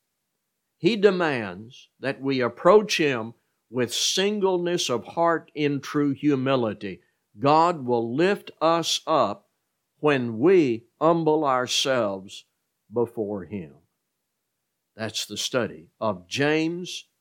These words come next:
chapter four, verses one through ten. Really,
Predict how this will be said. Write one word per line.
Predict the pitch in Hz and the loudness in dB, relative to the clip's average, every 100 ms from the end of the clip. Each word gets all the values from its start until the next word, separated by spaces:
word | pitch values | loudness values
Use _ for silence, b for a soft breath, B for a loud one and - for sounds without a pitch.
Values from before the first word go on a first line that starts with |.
| _ _ | _ _
chapter | - 147 139 - 143 | -8 -4 -4 -4 -8
four, | 139 - 160 135 90 82 | -8 2 4 4 0 -8
verses | - 123 117 120 110 | -6 -4 -4 -8 -8
one | 120 139 143 | -6 -4 -4
through | 120 151 143 | -4 -2 -2
ten. | - 165 120 b b b | 0 0 -2 b b b
Really, | 135 220 202 113 131 | 4 4 4 2 -2